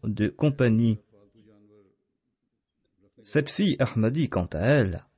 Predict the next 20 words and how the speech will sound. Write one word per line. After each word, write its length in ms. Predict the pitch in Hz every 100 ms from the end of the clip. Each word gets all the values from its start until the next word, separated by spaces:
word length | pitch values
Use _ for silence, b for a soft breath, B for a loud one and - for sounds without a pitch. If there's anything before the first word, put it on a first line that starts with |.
| _ _ _ _ _ _ _ _
n'a 140 | 113 107
pas 140 | 156
préféré, 600 | 147 165 151 107 92 143
comme 360 | 160 - 98 87
les 180 | 90 92
enfants 220 | 90 87
d'ici, 600 | 90 110 - 156 156 135 -
ces 360 | - 120 120 127 120
animaux 460 | 123 110 120 165
de 120 | 127 110
compagnie. 640 | 151 139 113 90 90 95 - _ _ _ _ _ _ _ _ _ _ _ _ _ _ 107 _
Elle 180 | 104 156
a 100 | 113
préféré 720 | - 180 185 143 120 147 170
la 120 | 127
construction 960 | 104 165 151 - 135 - - 120 170 180
de 140 | 127
la 240 | 110 98 87
maison 340 | 104 107 165
d'Allah 580 | 143 82 - 90 135 151